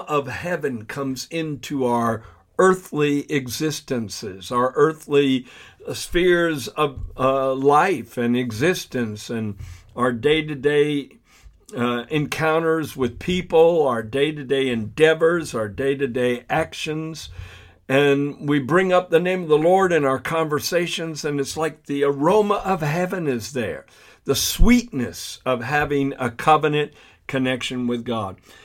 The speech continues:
And so the bride of the Song of Solomon declares, "Your name is like ointment poured out over my life." Of course, that ointment is the oil of the anointing,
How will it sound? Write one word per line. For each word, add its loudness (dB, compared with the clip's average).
And -2
so 4
the 2
bride 6
of -4
the 2
Song -4
of -4
Solomon 0
declares, 0
"Your 2
name -2
is -8
like -4
ointment -4
poured 0
out -2
over -2
my -6
life." -6
Of -20
course, 4
that 2
ointment 4
is -2
the -2
oil 6
of -4
the 0
anointing, -4